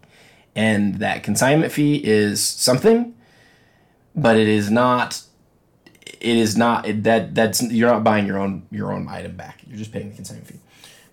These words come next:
"But only you and the consignment seller would know that," David goes on to say. "You say there's no excuse, but then you give all explanations why. That's the definition of an excuse." I told Shay this yesterday when I talked to him. I don't think anybody wants to hear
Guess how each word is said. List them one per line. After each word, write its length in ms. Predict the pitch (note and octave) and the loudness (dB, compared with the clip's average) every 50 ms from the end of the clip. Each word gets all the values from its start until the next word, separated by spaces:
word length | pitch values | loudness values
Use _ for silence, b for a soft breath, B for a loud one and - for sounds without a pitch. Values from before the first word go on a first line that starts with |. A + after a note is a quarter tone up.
| - | -4
"But 60 | - | 0
only 280 | B2 C3+ D#3+ F3+ F#3+ F3 | 4 4 6 6 6 4
you 220 | D3+ D3 D3+ D3+ | 4 4 6 6
and 80 | D#3 D3 | 6 6
the 40 | D3 | 4
consignment 500 | - C3 - - B2 A#2+ A#2+ A#2+ A#2 - | 2 0 2 4 4 4 4 2 0 0
seller 340 | - A#2 G#2+ G#2+ G#2+ G#2 G#2 | 2 4 4 4 4 2 0
would 240 | F2+ G2+ G#2+ G2 | -2 -4 -4 0
know 220 | G#2+ G#2+ G#2+ G#2 G2 | 2 2 2 2 0
that," 420 | G2 G#2 - - - - - - - _ | -4 -10 -12 -14 -16 -20 -20 -20 -20 _
David 220 | - A2 G#2 G#2 - | -16 -16 -16 -14 -16
goes 160 | F#2+ F#2 - | -16 -18 -18
on 100 | - - | -18 -14
to 60 | - | -14
say. 160 | - - - _ b b b b b b b b b b b - | -14 -14 -14 _ b b b b b b b b b b b -2
"You 120 | - A#2 | 0 2
say 220 | A2+ - A#2+ A#2+ | 2 2 2 2
there's 180 | A#2 A#2+ A2+ G#2+ | 4 2 4 4
no 120 | A#2 A2+ | 4 4
excuse, 420 | A2 - - - D3 D#3 D3+ D3 - | 4 2 0 2 2 2 2 2 0
but 140 | - A#2 G#2+ | 0 2 2
then 180 | A#2+ A#2 A#2 | 4 4 4
you 100 | A#2 A2 | 2 2
give 200 | G#2+ A#2 A2+ A2 | 2 2 4 6
all 180 | A2+ A2+ A2 A2 | 6 6 6 6
explanations 540 | A2 A2 - - A2 G#2+ G#2 - G2+ G2+ G2+ | 4 2 0 -2 -2 -2 -2 -4 -6 -6 -2
why. 560 | G#2+ B2 B2+ B2 B2 A#2+ A#2 A#2 A2+ B2+ - - | 2 4 4 6 6 4 2 2 0 -2 -6 -6
That's 240 | A2 G2+ G#2 - | -6 -6 -6 -6
the 80 | - G#2+ | -8 -6
definition 480 | F#2+ B2 A#2 - G#2 G#2 G#2 - G#2 G2+ | -6 -6 -6 -6 -8 -8 -8 -8 -10 -8
of 60 | G#2 | -8
an 60 | G2+ | -8
excuse." 320 | F2+ - - - - - - | -8 -8 -10 -10 -10 -10 -4
I 140 | - B2 C3+ | 0 0 0
told 460 | C#3 - - - - - B2 A#2 A2 | 0 -2 -10 -14 -6 -4 -4 -2 -2
Shay 240 | A2 - A2 G#2 G2+ | -4 -2 -2 -2 -2
this 260 | G2 G2+ - - - | -4 -8 -10 -12 -14
yesterday 300 | - G#2+ - - G2+ G2 | -14 -14 -12 -12 -12 -12
when 100 | F#2+ G#2 | -12 -12
I 60 | - | -6
talked 180 | - C#3+ C#3+ - | -4 -4 -2 0
to 80 | - A2 | 0 -2
him. 160 | G#2 G#2 b b b b b b b b b b b b - | -2 -2 b b b b b b b b b b b b -8
I 60 | - | -4
don't 240 | A#2+ - C#3+ G3 A3 | 2 4 4 4 6
think 180 | - B3+ A3 C#3+ | 4 4 2 2
anybody 320 | B2 A#2+ G#2+ G2 G#2+ A2 | 2 0 0 0 0 -2
wants 420 | A2+ G2+ G2+ - - A2+ - - - | -2 -4 -6 -8 -12 -14 -12 -14 -14
to 80 | - | -14
hear 640 | G#2+ - - - - - D3 - A#2 - - - - | -14 -16 -14 -10 -6 -2 -2 -2 -2 -2 -6 -10 -14